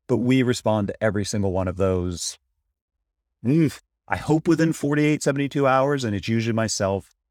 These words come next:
or Colin who works with me or one other person. And that to me is, like,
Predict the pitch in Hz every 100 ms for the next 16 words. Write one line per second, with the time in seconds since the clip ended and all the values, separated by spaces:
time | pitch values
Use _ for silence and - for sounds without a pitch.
0 | _ _ - 120 110 101 98 101 98 104
1 | 98 101 - 98 101 98 _ _ _ _
2 | - 131 120 110 117 120 107 101 98 -
3 | 131 135 151 185 - 262 302 269 214 -